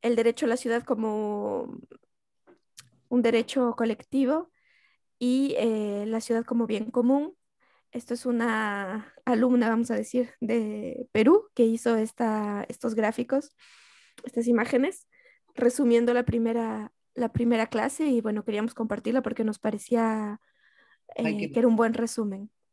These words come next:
Speaker 1: Bueno, eh, estamos un poco tarde, así que le voy a dejar la palabra a Ana Falú, que es arquitecta, profesora emérita por la Universidad Nacional de Córdoba en Argentina,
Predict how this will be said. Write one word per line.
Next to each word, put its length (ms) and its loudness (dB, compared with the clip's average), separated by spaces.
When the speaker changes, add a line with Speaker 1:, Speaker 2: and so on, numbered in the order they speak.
Speaker 1:
Bueno, 300 4
eh, 640 8
estamos 380 2
un 80 4
poco 560 2
tarde, 300 2
así 220 -4
que 420 2
le 100 2
voy 100 4
a 40 2
dejar 220 0
la 100 2
palabra 840 -2
a 40 -2
Ana 160 2
Falú, 380 0
que 140 -2
es 280 -12
arquitecta, 680 -4
profesora 460 0
emérita 400 2
por 100 -4
la 60 -2
Universidad 380 -4
Nacional 360 -4
de 100 -4
Córdoba 380 -2
en 80 -2
Argentina, 760 2